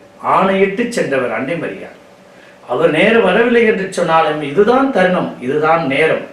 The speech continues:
எனக்கு தெரியும், உனக்கு தெரியவில்லை என்றாலும் எனக்கு தெரியும்" என்று கூறியவர் அன்னை மரியாள்.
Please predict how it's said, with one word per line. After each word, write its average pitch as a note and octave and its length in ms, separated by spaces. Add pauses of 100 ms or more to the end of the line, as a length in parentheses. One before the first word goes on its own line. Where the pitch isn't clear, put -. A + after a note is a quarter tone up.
எனக்கு D#3 420
தெரியும், B3+ 520 (320)
உனக்கு - 380
தெரியவில்லை F3 480
என்றாலும் E3 480 (460)
எனக்கு G3+ 420
தெரியும்" G3 300
என்று D#3+ 460 (440)
கூறியவர் D#3 400
அன்னை C3 240
மரியாள். G#2 460